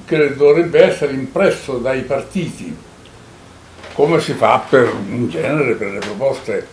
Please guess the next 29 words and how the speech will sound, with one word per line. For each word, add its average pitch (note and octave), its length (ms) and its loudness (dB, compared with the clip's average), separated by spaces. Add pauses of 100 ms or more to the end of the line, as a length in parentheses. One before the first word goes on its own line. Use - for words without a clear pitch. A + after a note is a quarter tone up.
(600)
eh, - 220 -14
di G#2+ 140 -6
legge G#2 460 0
presentate G2+ 520 -2
in - 120 -6
Parlamento, G3+ 920 0 (220)
si F#3+ 180 -2
sostituirà E3+ 800 2
un G3 160 6
movimento F#3 1040 2 (1800)
di F3+ 160 -4
tutti G#3+ 320 0
coloro G#3+ 420 8
che D#3 180 4
hanno, D#3 300 2
che A3 160 10
vogliono A3 560 6
il G#3 100 2
divorzio, G3 600 4
che G3 120 0
ne G#3 180 2
hanno G#3+ 280 2
bisogno. G3 880 0 (340)
Ci G3+ 160 0
sono F#3+ 260 4
in F#3 100 2
Italia F3+ 400 2
i D#3 60 -6
cosiddetti E3 800 -2